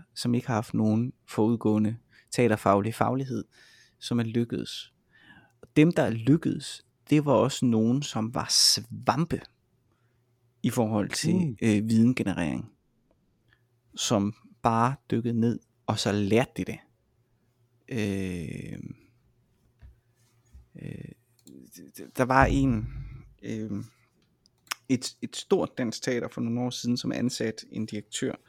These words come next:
Speaker 1: som ikke havde nogen teaterfaglig baggrund. Og den person var til alle tænkelige arrangementer, man overhovedet kunne komme med til.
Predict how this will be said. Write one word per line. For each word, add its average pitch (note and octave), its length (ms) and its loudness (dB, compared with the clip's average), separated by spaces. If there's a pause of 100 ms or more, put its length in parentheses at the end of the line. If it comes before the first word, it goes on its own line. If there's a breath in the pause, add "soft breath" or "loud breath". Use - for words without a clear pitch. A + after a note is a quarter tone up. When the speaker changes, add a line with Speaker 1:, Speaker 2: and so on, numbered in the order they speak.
(640 loud breath)
Speaker 1:
som - 260 -2
ikke D#3 200 -4
havde A#2+ 140 4
nogen A2 240 4
teaterfaglig - 640 -4
baggrund. - 440 -6 (2250)
Og A#2 240 0
den D#3+ 180 4
person B2 540 0 (680)
var G#2+ 320 -4 (280)
til - 300 -10 (400)
alle B2+ 340 4 (720)
tænkelige C3 720 0 (100)
arrangementer, A2 720 -8 (340)
man A#2+ 160 -2
overhovedet C3+ 720 2
kunne A#2 120 -8
komme - 240 -8
med - 100 -10
til. - 240 -12